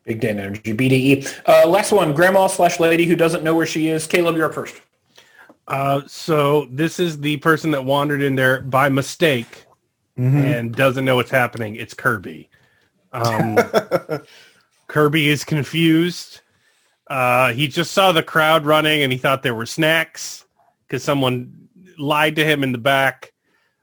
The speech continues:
Speaker 2: Uh, someone gave him an American flag. He's just happy to be on camera. Uh,
Speaker 1: Just
Speaker 2: Kir-, Kirby
Speaker 1: inhaling
Speaker 2: has,
Speaker 1: endlessly.
Speaker 2: yeah, Kirby has wandered into the wrong place at the wrong time. Yeah,
Speaker 3: Mm-hmm.
Speaker 2: that's, that's
Speaker 3: Mm-hmm.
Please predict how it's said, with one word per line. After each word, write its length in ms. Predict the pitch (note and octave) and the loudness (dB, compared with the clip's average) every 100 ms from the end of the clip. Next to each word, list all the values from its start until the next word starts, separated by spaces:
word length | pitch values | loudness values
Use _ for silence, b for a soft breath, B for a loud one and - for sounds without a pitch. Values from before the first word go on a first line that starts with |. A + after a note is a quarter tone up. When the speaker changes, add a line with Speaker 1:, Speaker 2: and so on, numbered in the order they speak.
| - | -10
Speaker 2:
Uh, 280 | B2 A#2 A2 | -4 -2 -2
someone 340 | - D#3+ D#3+ | -2 0 0
gave 240 | D3+ D#3 | 0 0
him 120 | D3 C#3+ | 0 -2
an 80 | C#3 | 0
American 420 | C3 B2 B2 A2+ | 0 -2 -4 -10
flag. 380 | - A#2 A#2 A2 | -6 -4 -4 -6
He's 180 | D#3 | -10
just 200 | C#3 A3 | -2 -2
happy 260 | G3 F3+ D#3 | 0 0 -2
to 80 | C3 | -6
be 160 | A#2 | -8
on 140 | A2 G2 | -8 -10
camera. 540 | - G#2 F#2 F2+ F2+ _ _ _ _ _ | -12 -14 -14 -18 -20 _ _ _ _ _
Uh, 760 | B2 A#2+ A2+ A2+ A2 A2 A2 | -4 -2 -2 -2 -2 0 -2
Speaker 1:
Just 200 | A2+ C3 C3 | -4 -8 -2
Speaker 2:
Kir-, 200 | D#3+ D3 | 0 0
Kirby 140 | B2 | 0
Speaker 1:
inhaling 440 | D#3 E3+ E3+ D3+ C#3+ | 2 4 4 2 2
Speaker 2:
has, 100 | C3+ | 2
Speaker 1:
endlessly. 540 | B2 A#2+ A#2 A#2 G#2 - _ _ - | 0 -4 -10 -12 -14 -16 _ _ -4
Speaker 2:
yeah, 240 | C#3+ A#2+ | -2 -2
Kirby 400 | - F#3 F3+ E3+ | 0 2 2 2
has 180 | D3+ B2+ | 0 -2
wandered 440 | B2 C3 C#3 B2 | 0 0 2 0
into 180 | B2 A#2 | -2 -4
the 120 | A2+ | -4
wrong 240 | A2+ G#2 G#2 | -2 -2 -4
place 320 | - G#2+ - | -6 -10 -10
at 60 | G#2 | -16
the 80 | |
wrong 280 | G2 F2+ E2+ | -14 -14 -16
time. 260 | - A2 - _ - | -18 -18 -18 _ -20
Yeah, 180 | G#2+ | -18
Speaker 3:
Mm-hmm. 220 | - B2 F3 | -6 0 2
Speaker 2:
that's, 240 | A#3 - | 0 -4
that's 320 | B2+ A2+ B2 | -8 -6 -6
Speaker 3:
Mm-hmm. 80 | E3 | -6